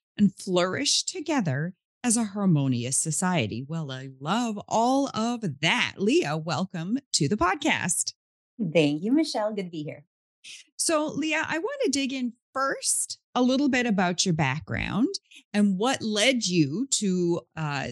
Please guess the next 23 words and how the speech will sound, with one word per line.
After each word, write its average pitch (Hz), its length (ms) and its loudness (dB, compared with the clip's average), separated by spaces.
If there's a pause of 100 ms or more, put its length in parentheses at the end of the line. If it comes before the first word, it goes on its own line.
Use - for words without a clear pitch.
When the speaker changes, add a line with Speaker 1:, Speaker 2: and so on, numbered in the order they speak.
(100)
Speaker 1:
these 185 300 0
three 233 400 0
amazing 185 480 2
things 180 260 0
you 180 60 2
got 135 260 0
listed 156 320 2
here, 135 200 -2
the 151 80 0
B 151 160 0
B 160 120 2
K 147 240 0
Network, 220 600 0
Build 143 240 -2
a - 20 2
Biz 151 240 0
Kids, 214 340 0
and 165 140 4
Your 147 140 -2
Current - 460 -8
Future. - 420 -4
So - 160 0
tell 415 180 -2